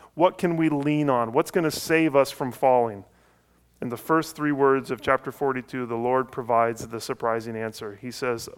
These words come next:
"Behold," again, but this time he says, "Behold, my servant." "Behold, my servant."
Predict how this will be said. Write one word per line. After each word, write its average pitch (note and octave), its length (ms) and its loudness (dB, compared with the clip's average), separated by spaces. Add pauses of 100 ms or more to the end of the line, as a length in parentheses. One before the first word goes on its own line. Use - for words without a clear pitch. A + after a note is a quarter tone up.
"Behold," C3 500 6
again, A2 480 -2 (260)
but - 160 0
this D#3 140 0
time B2 240 2
he A#2+ 80 -2
says, A2 300 -2
"Behold, B2 680 4 (920)
my - 100 -8
servant." G#2+ 720 -8 (2000)
"Behold, C3+ 340 2
my A2 160 0
servant." G#2 640 -8